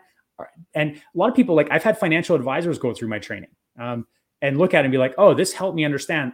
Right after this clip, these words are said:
this is too risky for my risk level," right? It, this is,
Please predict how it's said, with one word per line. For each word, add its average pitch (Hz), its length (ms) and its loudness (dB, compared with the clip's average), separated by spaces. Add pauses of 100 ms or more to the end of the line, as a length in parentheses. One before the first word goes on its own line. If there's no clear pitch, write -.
this 147 160 -10
is 139 100 -8
too 160 180 -6
risky 151 300 -4
for 139 180 -6
my 120 200 -4
risk 120 380 -8 (100)
level," - 260 -12 (420)
right? 131 200 -6 (180)
It, 151 220 -4 (100)
this 202 180 -2
is, 196 220 -4